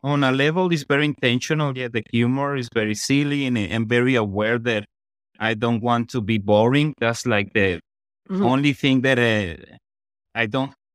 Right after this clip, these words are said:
Speaker 1: don't have the luxury of boring people. But one thing has to work, which is that, that it's entertaining. And a lot of
Speaker 2: Mm-hmm.
Speaker 1: the, those things were accidents or, or not, um,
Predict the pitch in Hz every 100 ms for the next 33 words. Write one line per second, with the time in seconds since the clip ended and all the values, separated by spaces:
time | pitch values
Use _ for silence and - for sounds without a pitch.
0 | 120 127 127 143 120 123 117 113 - 127
1 | 113 104 98 - - - 104 104 110 -
2 | 110 110 113 113 - _ _ _ _ 143
3 | 135 123 147 160 - 165 165 - 139 -
4 | 143 135 147 147 131 - 123 120 104 95
5 | 95 101 107 - 113 110 - 107 98 90
6 | - _ _ _ - 131 131 123 139 165
7 | 196 185 156 135 131 120 - 131 147 147
8 | - - - - - 175 170 151 - -
9 | _ _ - 123 123 120 143 - 147 117
10 | 110 104 - 123 117 110 - 120 120 123
11 | 147 165 165 120